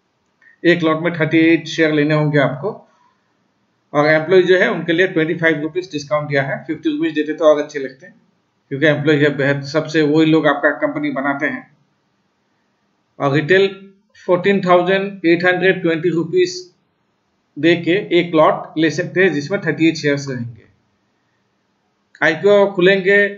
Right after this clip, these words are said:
Wednesday November six को, और Friday eight को ये बंद होगा। आपको allotment मिल जाएगा ग्यारह नवंबर को, और listing होगा आपका तेरह नवंबर को। ये वाला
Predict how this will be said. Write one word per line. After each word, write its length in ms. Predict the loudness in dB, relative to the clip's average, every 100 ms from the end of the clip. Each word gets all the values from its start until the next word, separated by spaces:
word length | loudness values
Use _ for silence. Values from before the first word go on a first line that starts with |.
| -14 -10 0
Wednesday 540 | 0 2 0 2 2 2
November 380 | 0 0 2 0
six 300 | 0 -4 -4
को, 180 | -2 0 0 -6 _ _ _ _ 0
और 240 | 2 2 0
Friday 320 | 2 4 2 2
eight 280 | 2 0 -4 -20 _ 0
को 100 | 4
ये 120 | 4
बंद 240 | 4 0 0
होगा। 260 | -2 -2 -4 -8 -20 _ _ _ _
आपको 240 | -6 2 4
allotment 500 | 4 2 0 0 2
मिल 140 | 2
जाएगा 420 | 4 4 4 2 0 -4 0
ग्यारह 400 | 2 4 4 4
नवंबर 340 | 2 2 0
को, 240 | 0 -4 -4 -2
और 160 | 0 2
listing 400 | 0 -2 -4 -2
होगा 260 | 0 0 0
आपका 300 | -2 -6 -6 -4
तेरह 380 | -2 2 0 0 -10 _ _ _ -6
नवंबर 420 | 0 2 2 0
को। 360 | -2 -4 -4 -4
ये 220 | 2 4 4
वाला 280 | 4 4